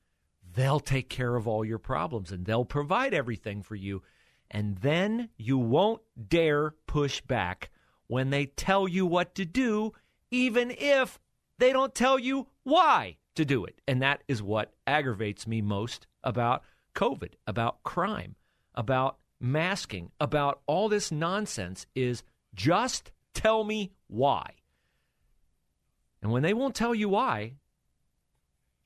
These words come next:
that's the very definition of a totalitarian government. And if we're just all hoodwinked on what courage is, oh, giving in is courage? Okay, well, I guess I'll just give in.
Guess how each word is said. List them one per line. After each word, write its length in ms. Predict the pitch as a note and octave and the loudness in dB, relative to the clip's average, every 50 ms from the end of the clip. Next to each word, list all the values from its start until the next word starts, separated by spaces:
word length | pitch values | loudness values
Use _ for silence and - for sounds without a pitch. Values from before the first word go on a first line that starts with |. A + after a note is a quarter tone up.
| _ _ _ - | _ _ _ -4
that's 280 | C#3+ F3 G#3+ - - - | -2 -2 -2 -4 -4 -2
the 120 | - C3+ | -2 -2
very 400 | A2 G#2 B2 D3+ F3+ G3+ G#3 F#3+ | 0 2 2 2 2 2 0 -2
definition 720 | C#3 - F3 E3+ D#3+ - D#3 C#3 C#3 D3 - - E2+ D#2+ D#2+ - | -2 0 -2 -2 -2 -2 -4 -4 -4 -4 -6 -8 -10 -12 -10 -8
of 160 | - A2+ G#2 | -6 -6 -6
a 40 | A#2 | -6
totalitarian 1000 | - - B2 A#2+ A#2 - - B2 A#2+ B2 C3 - - A#2 A2+ A2 G#2+ G#2 G2+ G2 | -6 -4 -4 -4 -2 -2 -2 -2 0 -2 -2 -2 -2 -4 -2 -2 -4 -4 -6 -6
government. 400 | F2 F2+ E2 D#2+ D2+ - - _ _ _ _ _ _ _ _ _ _ _ _ _ _ _ _ _ _ _ _ - | -6 -8 -8 -10 -12 -16 -18 _ _ _ _ _ _ _ _ _ _ _ _ _ _ _ _ _ _ _ _ -2
And 160 | C#3+ C3 B2+ A#2+ | 0 2 2 2
if 120 | A2 - | 0 0
we're 320 | - A#2+ C#3 D#3+ F#3 F#3+ G3 | 0 2 2 4 4 4 2
just 460 | D3+ B2 D#3+ F3 F3 E3 - - - - - | 2 2 4 4 4 2 -2 -8 -14 -6 0
all 640 | B2 C#3 D#3+ F3+ F#3 F#3+ F#3 F#3 F3+ F3+ E3 - _ _ _ _ _ _ _ _ _ _ _ _ - | 2 4 4 6 4 4 4 2 2 0 -2 -4 _ _ _ _ _ _ _ _ _ _ _ _ 2
hoodwinked 720 | - B3 E4 D#4+ C#4+ G#3+ F3+ E3+ E3 F#3 - - - - - _ _ _ - - - | 4 4 4 4 2 0 0 0 -2 -4 -8 -14 -18 -18 -20 _ _ _ -20 -6 0
on 220 | - D#3+ E3 E3+ E3 | 2 2 4 4 4
what 240 | E3+ G#3+ A3+ - | 2 2 2 0
courage 480 | - - B3 F4 G#4+ G4+ F#4 A#3 C#3 E3 | 4 6 8 8 8 6 4 2 2 4
is, 460 | F#3 F3+ F3 F#3 G#3+ G#3+ - - - _ - | 4 6 6 4 2 0 -4 -8 -8 _ -4
oh, 180 | B3 C4 A3 | -2 -2 -2
giving 380 | E3+ D3+ F#3+ A3 A3 B3 A#3+ B3 | 0 0 0 0 0 0 0 0
in 160 | C4 C4+ C4 | 0 -2 -2
is 120 | C4 - - | -2 -4 -2
courage? 400 | - A#3+ C4+ C#4 D#4+ D#4 D#4 - - - | 0 0 0 0 0 -2 -4 -4 -2 -2
Okay, 280 | D#4+ E4 - D#4+ D#4+ D4+ | -2 0 0 -2 -2 -2
well, 200 | C#4+ C#4+ - - | -2 -4 -4 -4
I 100 | C4 B3+ | -4 -4
guess 240 | A3 C#4 B3+ - | -2 -2 -2 0
I'll 120 | C4 D4 C#4+ | -2 -2 0
just 260 | - F4 E4 - - | -2 -2 -2 0 2
give 180 | F4+ A4 A4+ G#4+ B4 A#4+ B4 A#4+ | 4 4 6 6 6 4 4 2
in. 200 | A4+ F4+ F4 C4+ | 0 -2 -4 -10